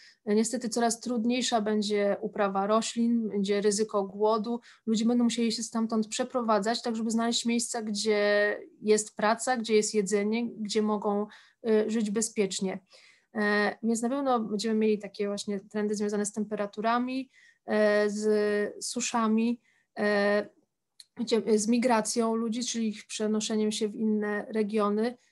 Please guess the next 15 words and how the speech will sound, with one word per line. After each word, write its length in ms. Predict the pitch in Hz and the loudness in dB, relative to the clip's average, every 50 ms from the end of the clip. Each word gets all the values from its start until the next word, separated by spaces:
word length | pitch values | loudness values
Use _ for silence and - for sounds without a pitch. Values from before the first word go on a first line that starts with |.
| _ _ _ | _ _ _
E, 200 | - 220 214 220 | -2 0 0 2
niestety 460 | 220 233 220 - - 240 233 240 226 | 2 0 0 0 -2 -2 0 -2 -4
też, 400 | 226 - 226 220 220 214 - - | -2 0 0 0 0 0 -2 0
e, 180 | 226 220 214 208 | 2 4 4 2
w 100 | 208 196 | 2 0
wielu 200 | 226 233 233 226 | -2 0 0 2
miejscach 340 | 226 226 233 233 - 240 214 | 0 0 0 -2 -2 -2 2
będziemy 380 | 220 214 202 202 220 214 220 | 2 2 2 2 2 2 2
narażeni 640 | 220 220 220 220 220 220 208 208 220 226 226 226 226 220 | 2 2 0 0 0 -2 -2 -2 -2 -2 0 0 0 0
na 320 | 214 214 214 214 214 - | -2 -2 -2 -4 -6 -6
różne 400 | - 208 233 220 - 220 220 214 | -8 -8 -10 -8 -4 -2 -2 -2
takie 360 | 214 220 214 214 - 220 220 | -4 -6 -8 -4 0 0 0
z-, 120 | 202 - - - | 0 -2 -8 -8
gwałtowne 580 | 226 214 214 214 220 220 285 262 247 226 214 | -6 0 0 0 0 0 -2 -2 0 0 0
zjawiska. 680 | 196 202 196 190 185 196 180 - - - - 190 196 196 | 0 0 -2 -4 -4 -6 -8 -8 -8 -6 -6 -6 -6 -6